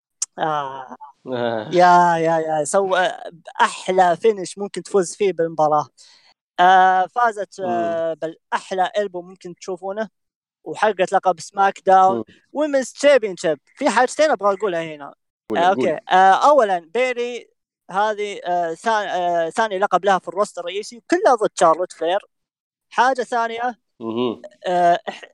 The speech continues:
Speaker 2: كلهم ضد شارلوت فلير أصلا.
Speaker 1: إيه.
Speaker 2: كلهم، ساشا على أليكسا على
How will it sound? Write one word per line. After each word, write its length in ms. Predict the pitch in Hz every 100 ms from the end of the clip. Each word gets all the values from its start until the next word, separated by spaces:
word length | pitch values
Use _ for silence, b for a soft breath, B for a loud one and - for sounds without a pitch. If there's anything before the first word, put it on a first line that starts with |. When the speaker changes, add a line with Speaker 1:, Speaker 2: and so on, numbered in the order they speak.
| -
Speaker 2:
كلهم 380 | 311 302 208 175
ضد 120 | 165
شارلوت 360 | 180 156 123
فلير 400 | 123 131 127 113
أصلا. 220 | 120 101 135
Speaker 1:
إيه. 240 | 262 320
Speaker 2:
كلهم، 360 | 262 208 143 113
ساشا 500 | - 180 151 - 113
على 520 | 101 123 135 127 123 120 -
أليكسا 380 | 170 175 - -
على 600 | 110 120 123 117 113 117